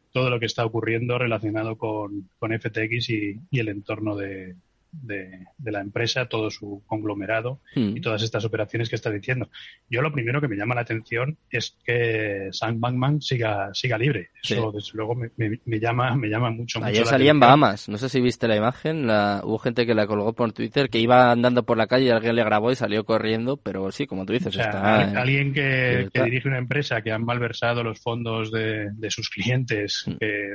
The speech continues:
Speaker 1: digamos, que literalmente, pues, les ha estafado. Estamos hablando de, de, de miles de millones de dólares.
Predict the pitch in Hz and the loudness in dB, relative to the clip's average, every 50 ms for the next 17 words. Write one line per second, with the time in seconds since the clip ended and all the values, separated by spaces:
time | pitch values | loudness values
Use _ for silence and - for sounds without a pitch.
0 | 101 - 101 104 110 110 113 110 - 110 101 - - - _ _ _ - 107 104 | -10 -10 -6 -6 -6 -4 -6 -6 -6 -6 -8 -8 -14 -20 _ _ _ -16 -16 -12
1 | - - 107 107 110 113 117 113 110 117 107 113 110 - - - 131 117 107 - | -8 -6 -6 -4 -4 -4 -6 -6 -6 -6 -4 -4 -4 -4 -6 -6 -6 -6 -4 -2
2 | 120 113 - - 120 - - 127 131 123 113 104 - - 110 110 107 - 107 107 | -2 -4 -2 -4 -6 -4 -2 -2 0 0 -2 -4 -6 -8 -8 -8 -6 -6 -6 -4
3 | 107 107 113 117 117 117 117 113 110 120 - - 110 107 113 - _ - 110 117 | -4 -4 -2 -2 -2 0 0 0 -2 -2 -4 -6 -6 -6 -8 -8 _ -8 -6 -4
4 | 120 123 135 131 120 117 110 117 113 113 107 110 117 117 113 110 113 110 110 120 | -4 -2 0 0 0 0 -2 -2 -4 -4 -4 -2 -2 -2 -2 -2 -2 -2 0 0
5 | 127 120 107 98 - - | 0 -2 -2 -4 -8 -12